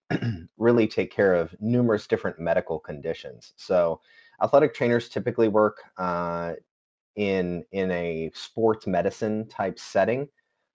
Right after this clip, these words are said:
Uh, they're recognized by the American Medical Association, um, the Health Resource Service Administration, and the Department of Health and Human Services as allied healthcare professionals. And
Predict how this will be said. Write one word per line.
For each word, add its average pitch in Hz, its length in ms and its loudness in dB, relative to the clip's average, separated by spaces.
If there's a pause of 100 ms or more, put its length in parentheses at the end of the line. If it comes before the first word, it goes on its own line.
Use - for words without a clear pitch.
Uh, 80 240 -4
they're 95 160 2
recognized 101 640 2
by 98 100 6
the 92 100 2
American 90 360 0
Medical 87 320 -2
Association, 98 960 -2 (180)
um, 76 320 -6
the 78 80 -4
Health 90 300 -4
Resource 90 420 -4
Service 90 380 -4 (140)
Administration, 92 720 -2
and 107 160 -2
the 110 60 2
Department 87 400 -4
of 80 80 -10
Health 90 200 2
and 80 100 -8
Human 82 240 -6
Services 82 520 -6
as 78 200 -8
allied 82 320 2
healthcare 82 340 -8
professionals. - 680 -10 (720)
And 92 380 0